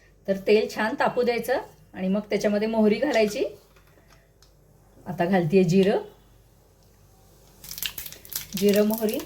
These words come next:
छान तडतडत आहे. आता मी ही कढीपाल्याची पूड घालतेय. कढीपाला घातला तर तो आपण काढून टाकतो, आपल्या पोटात जात नाही, तर त्याच्यामुळे मी ती नेहमी अशी पूड करून ठेवते. कढीपाला तेलात परतायचा आणि मग त्याची पूड करायची. त्याच्यानंतर घातल्या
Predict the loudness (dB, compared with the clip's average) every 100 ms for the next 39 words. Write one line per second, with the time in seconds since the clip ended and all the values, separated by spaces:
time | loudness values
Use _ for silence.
0 | -6 -4 -4 0 0 0 -4 -4 -4 -8
1 | -10 -12 -12 -6 -4 -2 -2 -2 0 0
2 | 0 0 0 0 -4 -4 -2 0 2 2
3 | 2 2 2 4 4 4 2 2 2 2
4 | 0 -2 0 0 0 0 -2 0 2 2
5 | 2 0 0 2 2 0 -2 0 0 2
6 | 2 2 0 -6 -8 -14 -12 -6 -4 -2
7 | -2 0 0 -2 -2 0 2 0 -2 -6
8 | -4 -2 2 2 2 0 -2 -2 -4 -6
9 | -12 -14 -4 0 0 0 -2 0 2 4
10 | 2 2 0 2 0 0 -2 -2 -6 -6
11 | -2 0 0 -2 0 0 2 2 2 0
12 | -2 -4 -6 -6 -6 -6 -4 -2 0 0
13 | 0 -2 -2 -2 -2